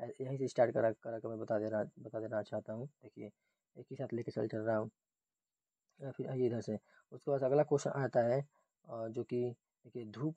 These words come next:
का चश्मे के में लेंस किस, किस कांच का प्रयोग किया जाता है? धूप के चश्मे में लेंस किस कांच का प्रयोग किया जाता है?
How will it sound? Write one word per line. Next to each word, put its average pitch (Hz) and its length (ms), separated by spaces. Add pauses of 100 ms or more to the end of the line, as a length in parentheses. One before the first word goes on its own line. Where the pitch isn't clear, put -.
का 147 60
चश्मे 147 340
के 135 120
में 131 200
लेंस 143 280
किस, - 260 (460)
किस 160 160
कांच 143 320
का 135 180
प्रयोग 127 380
किया 120 100
जाता 117 60
है? 110 60
धूप 143 160
के 139 160
चश्मे 147 180
में 131 120
लेंस 139 220
किस 147 180
कांच 139 180
का 139 120
प्रयोग 127 280
किया 127 100
जाता 127 180
है? 143 120